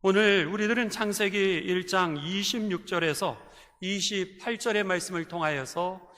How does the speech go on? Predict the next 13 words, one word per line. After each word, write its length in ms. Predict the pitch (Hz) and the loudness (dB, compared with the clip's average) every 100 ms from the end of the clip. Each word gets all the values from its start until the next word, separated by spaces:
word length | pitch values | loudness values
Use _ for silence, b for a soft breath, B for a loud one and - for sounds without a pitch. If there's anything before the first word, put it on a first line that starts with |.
| B B | B B
하나님의 640 | - 214 185 180 175 170 156 | -8 0 0 0 0 -2 -2
형상이라고 800 | - 247 220 214 190 180 165 160 | -6 -6 -2 -2 0 0 0 -2
하는 260 | 196 139 104 B B - | -2 -6 -12 B B -4
그런 300 | 180 170 151 | -2 -2 -2
제목을 460 | 202 208 208 196 | -2 -2 0 0
가지고 420 | 170 143 160 151 104 - _ _ | 0 -2 -6 -8 -10 -20 _ _
하나님의 720 | 185 175 170 165 160 143 131 | -4 -2 -2 -2 -2 -2 -4
말씀을 540 | 156 165 - 160 156 143 | -6 -6 -6 -6 -4 -2
나누고자 460 | 170 180 165 160 | -2 -2 -2 -2
합니다. 400 | 139 127 127 - _ _ b b b b b b _ _ - | -2 -4 -12 -16 _ _ b b b b b b _ _ -4
성경은 480 | 208 202 226 285 | 0 4 4 4
우리들에게 500 | 262 233 226 226 214 | 4 2 2 2 4
하나님이 800 | 220 202 214 202 196 202 175 135 | 2 2 0 0 0 2 0 -2